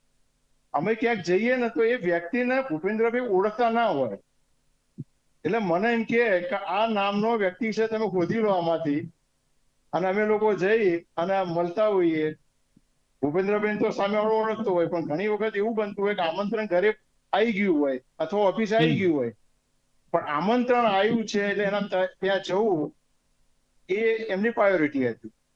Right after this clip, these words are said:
Speaker 1: એટલે અમે
Speaker 2: બરાબર.
Speaker 1: ત્યાં જતા હોઈએ એટલે ભૂપેન્દ્રભાઈ કે, "હા, સામેવાળો મા-, વ્યક્તિ છે ને એ જ છે અને એના ત્યાં આગળ જવાનું, એને શુભેચ્છાઓ આપવાની."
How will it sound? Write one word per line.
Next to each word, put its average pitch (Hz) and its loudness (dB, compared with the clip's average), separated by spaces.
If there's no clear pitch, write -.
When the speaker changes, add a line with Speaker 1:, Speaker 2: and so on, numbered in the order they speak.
Speaker 1:
એટલે 175 0
અમે 214 4
Speaker 2:
બરાબર. 226 6
Speaker 1:
ત્યાં 214 4
જતા 208 2
હોઈએ 208 2
એટલે - -6
ભૂપેન્દ્રભાઈ 185 0
કે, 196 2
"હા, 160 2
સામેવાળો 190 0
મા-, 180 -2
વ્યક્તિ 180 -4
છે 220 -2
ને 185 -6
એ 208 4
જ 208 -8
છે 180 2
અને 170 -6
એના 180 0
ત્યાં 180 0
આગળ 180 0
જવાનું, 190 0
એને 175 -2
શુભેચ્છાઓ 160 0
આપવાની." 196 0